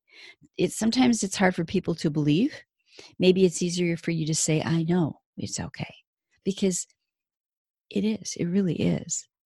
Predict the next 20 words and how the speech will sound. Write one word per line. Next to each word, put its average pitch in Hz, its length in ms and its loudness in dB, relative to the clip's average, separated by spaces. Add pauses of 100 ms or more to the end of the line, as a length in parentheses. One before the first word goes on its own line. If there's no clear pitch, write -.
And - 140 2
everything 196 600 -2
always 165 320 2
works 156 240 -4
out, 139 160 -2
even 277 320 2
in 240 120 4
your 208 140 0
darkest 185 600 -2 (100)
times. 233 600 -2 (460)
If - 200 0
you 320 120 4
look 262 220 0
back, 180 440 4 (340)
you've 214 320 2
probably 285 300 2
had 285 280 4
other 277 260 6
dark 254 280 4
times - 540 0